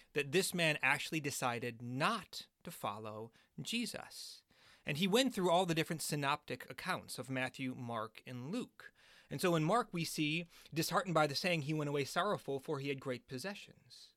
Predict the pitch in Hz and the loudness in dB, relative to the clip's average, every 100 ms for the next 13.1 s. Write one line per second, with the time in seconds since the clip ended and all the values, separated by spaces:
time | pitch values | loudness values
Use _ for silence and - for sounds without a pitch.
0 | _ - - 160 156 220 277 175 165 - | _ -20 -4 2 4 4 4 0 -2 -2
1 | 156 160 175 - - - 175 170 170 165 | -2 -2 -4 -14 -14 -2 2 4 4 4
2 | 240 180 - 185 170 - - - 180 175 | 4 2 0 -2 -4 -6 -6 -2 -2 -2
3 | - 147 131 - 185 202 117 117 - 139 | -2 -2 -4 -6 -2 0 0 -2 -6 -6
4 | 165 160 127 127 120 113 127 170 - - | -4 -4 -4 -4 -4 -8 -8 -8 -10 -16
5 | - - - - - 165 220 240 180 - | -16 -20 -20 -14 0 4 4 4 2 2
6 | - 165 190 220 160 135 123 120 151 143 | 0 0 0 0 -2 -2 -4 -2 -2 -2
7 | 143 135 131 196 196 139 127 131 - - | -4 -4 -4 -2 -2 -2 -2 -6 -12 -20
8 | - - 156 160 151 190 180 170 147 - | -20 -4 0 2 4 2 2 0 0 -2
9 | 226 151 131 - 190 190 143 - 147 147 | -2 -2 -4 -4 -4 -4 -6 -8 -6 -4
10 | 135 135 127 - 156 131 - 131 175 143 | -2 -2 -2 -2 0 -2 -4 -10 -8 -4
11 | 151 143 143 156 147 139 139 - - _ | -4 -4 -4 -4 -6 -8 -12 -18 -20 _
12 | 143 131 180 190 - 104 - - - - | -8 -4 -4 -4 -6 -10 -14 -12 -10 -10
13 | - | -12